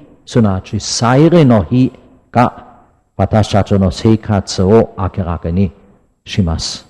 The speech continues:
すなわち祭礼の日、まあ、金銀宝石と木、枯れ草、藁、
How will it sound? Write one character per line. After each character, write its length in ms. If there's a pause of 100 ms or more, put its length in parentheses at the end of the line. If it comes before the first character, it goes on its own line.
(200)
す 140
な 80
わ 80
ち 140
祭 360
礼 100
の 160
日、 280 (1700)
ま 200
あ、 120 (680)
金 340
銀 220
宝 260
石 200 (120)
と 600 (1500)
木、 300 (560)
枯 180
れ 100
草、 260
藁、 720